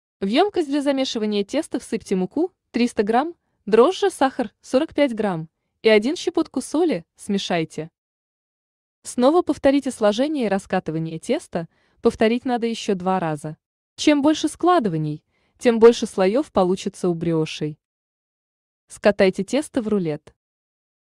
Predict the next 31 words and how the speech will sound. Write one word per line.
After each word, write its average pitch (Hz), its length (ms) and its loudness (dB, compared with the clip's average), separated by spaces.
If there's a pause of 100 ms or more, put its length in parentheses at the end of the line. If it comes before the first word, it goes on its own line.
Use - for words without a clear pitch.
(260)
Нарежьте 240 440 2
тесто 349 340 -2
на 320 80 0
любое 277 360 0
количество 254 480 -4
частей, - 520 -8 (300)
в 185 60 -12
зависимости 269 640 0
от 262 100 0
того, 262 240 0
какого 254 300 -2
размера 214 400 0
бриоши 202 420 0
вам 233 200 -2
нужны. 208 380 -6 (400)
В 208 100 -4
этом 233 200 0
рецепте 277 460 -2
тесто 269 340 -4
разделено 220 480 -4
на 262 140 -4
двенадцать 175 500 -6
частей. - 600 -12 (1120)
Выложите 359 520 4
тесто 285 360 0
в - 40 -8
формочки, 262 540 0
предварительно 202 640 0
смазанные 233 500 0
сливочным 190 560 -2
маслом. 160 560 -6